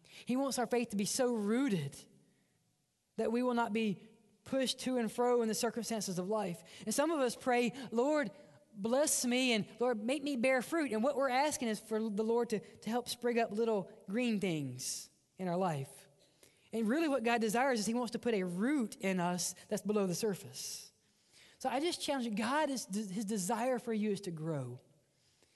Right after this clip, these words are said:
And maybe spiritual growth in your life is not how you planned, but it's still there. I say grow deep. Grow in a way that you can find nourishment in Christ,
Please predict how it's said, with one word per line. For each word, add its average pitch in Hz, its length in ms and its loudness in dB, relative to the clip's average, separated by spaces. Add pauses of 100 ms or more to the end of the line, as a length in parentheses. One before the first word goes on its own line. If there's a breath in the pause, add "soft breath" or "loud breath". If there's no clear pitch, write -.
(340 loud breath)
And 226 160 0
maybe 311 300 4
spiritual 269 440 -2
growth 240 240 2
in 226 120 0
your 247 160 2
life 220 200 2
is 202 100 -2
not 226 140 2
how 214 200 0
you 202 240 0
planned, 156 680 -4 (1000 soft breath)
but 208 120 0
it's 196 140 -2
still 202 260 0
there. 139 400 -2 (420 loud breath)
I 233 80 -2
say 262 160 -2
grow 208 420 -2
deep. 208 480 -2 (920 soft breath)
Grow 254 440 2
in 240 120 2
a 226 100 0
way 240 360 2
that 208 200 2
you 214 100 -2
can 214 140 -2
find 214 400 0 (200 loud breath)
nourishment 220 680 0
in 214 80 -2
Christ, 202 440 0